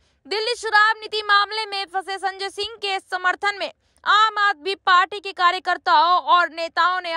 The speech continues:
आज यानी शुक्रवार को पार्टी कार्यालय के बाहर प्रदर्शन किया। बेकाबू प्रदर्शनकारियों ने बीजेपी के खिलाफ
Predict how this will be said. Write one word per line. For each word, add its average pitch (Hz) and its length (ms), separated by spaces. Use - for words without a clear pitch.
आज 339 320
यानी 381 480
शुक्रवार 403 680
को 392 180
पार्टी 370 460
कार्यालय 339 640
के 359 140
बाहर 320 300
प्रदर्शन 320 540
किया। 311 280
बेकाबू 415 540
प्रदर्शनकारियों 392 920
ने 370 220
बीजेपी 370 520
के 370 200
खिलाफ 330 640